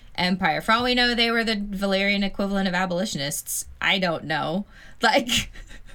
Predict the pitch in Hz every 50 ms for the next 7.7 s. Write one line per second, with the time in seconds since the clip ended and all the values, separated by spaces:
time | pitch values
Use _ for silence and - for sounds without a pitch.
0 | - - - - - - - - - - - - - - - 302 320 349 339 302
1 | 294 330 381 427 453 453 294 330 311 277 262 208 247 240 233 220 - 226 226 226
2 | 247 247 226 - 226 214 208 202 208 202 196 190 170 180 175 185 202 - 240 277
3 | - 277 285 311 339 330 302 294 302 320 330 339 330 - - - - - 226 247
4 | 254 269 269 - - 277 233 233 240 233 233 208 190 190 190 196 208 240 - -
5 | 226 240 - 190 175 160 160 156 151 147 170 175 - - - - - - - -
6 | 226 220 226 220 - - 240 233 247 - 233 220 208 196 - 208 202 208 190 175
7 | 170 165 - 170 185 - 185 170 180 - 170 165 190